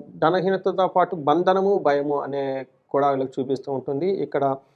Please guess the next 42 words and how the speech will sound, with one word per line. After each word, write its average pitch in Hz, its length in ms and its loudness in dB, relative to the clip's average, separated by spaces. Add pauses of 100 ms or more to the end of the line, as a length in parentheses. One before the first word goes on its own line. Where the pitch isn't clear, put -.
(260)
బంధనము 165 600 2
అంటే 151 240 -2
ఒక 143 100 0
కన్ఫ్యూజ్ 156 580 -2
అయిన 143 360 0
స్థితిలో 143 380 -2
ఉండే 131 180 -2
అవకాశం 123 320 -2
వీళ్ళు 135 140 -4
ఎక్కువగా 139 320 0
ఉంటుంది. 139 460 -4
ఎటు 139 180 -4
వెళ్ళాలి, 127 380 -2
ఎటు 127 240 -4
వెళ్తే 135 220 -4
బాగుంటుంది, 123 560 -6 (440)
వీళ్ళకి 151 160 4
ఒక 143 180 0
పెద్ద 139 180 -2
పెద్ద 139 160 -2
అంబిషన్స్, 135 640 -2
ఆలోచనలు 131 480 -2
అన్నీ 135 140 -4
ఉంటాయి. 135 300 -4
వాటిని 135 300 -2
మీట్ 139 180 -2
అవ్వడానికి 135 380 -4
ఏ 135 60 2
విధంగా 139 240 0
వెళ్తే 131 220 -6
బాగుంటుంది 127 520 -6
ఒక 131 80 -8
కన్ఫ్యూజన్లో, 135 680 -6
ఒక 131 120 -6
టెన్షన్లో 127 420 -6
ఉండే 127 160 -2
అవకాశం 123 340 -4
కూడా 147 220 0 (360)
ఎక్కువగా 143 360 2
ఉంటుంది. 123 360 -2 (240)
ఇది 220 180 0
కాకుండా 143 600 2